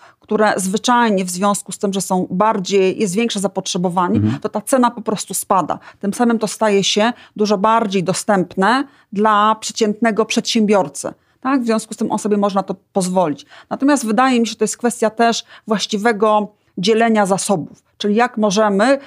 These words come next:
Speaker 1: korzystać z technologii, która jest, czyli współdzielone centra, centra przetwarzania danych,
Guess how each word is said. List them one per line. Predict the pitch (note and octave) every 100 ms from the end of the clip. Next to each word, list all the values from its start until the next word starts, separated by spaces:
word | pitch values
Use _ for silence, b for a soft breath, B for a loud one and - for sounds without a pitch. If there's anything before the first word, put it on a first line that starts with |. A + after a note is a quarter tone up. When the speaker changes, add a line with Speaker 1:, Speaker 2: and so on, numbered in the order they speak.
| B
Speaker 1:
korzystać | - A3 A#3 B3+ - G#3
z | -
technologii, | G#3 G#3+ G#3 G3+ F#3+
która | G3+ F#3
jest, | D#3+ E3
czyli | A#3
współdzielone | A3 - A#3+ G#3+ G#3 F#3+ F#3 F3+ B B
centra, | - G#3 G3 F#3+ F#3 F#3
centra | - F#3+ F#3 F#3+ F3+ F3+ F3 -
przetwarzania | - F#3 G3 F#3 F#3 G3
danych, | G#3+ G#3 G3 F#3 F#3